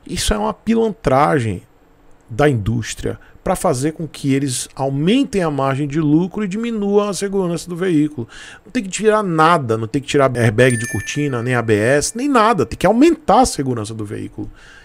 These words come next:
E eles que se lasquem. E eles não querem perder a gordura e a lucratividade deles.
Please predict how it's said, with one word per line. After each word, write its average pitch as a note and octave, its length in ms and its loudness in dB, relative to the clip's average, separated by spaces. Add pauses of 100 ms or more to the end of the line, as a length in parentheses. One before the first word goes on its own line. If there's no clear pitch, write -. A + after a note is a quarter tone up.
E A3+ 80 4
eles A3+ 220 4
que - 120 -12
se - 140 -4
lasquem. D3 500 -2 (300)
E D#3+ 100 2
eles F#3+ 140 0
não A#3 120 0
querem F#3+ 280 -2
perder D3 400 0
a D#3 40 0
gordura D#3 560 0
e E3+ 60 -2
a E3 60 0
lucratividade D#3 760 -2
deles. B2 420 -2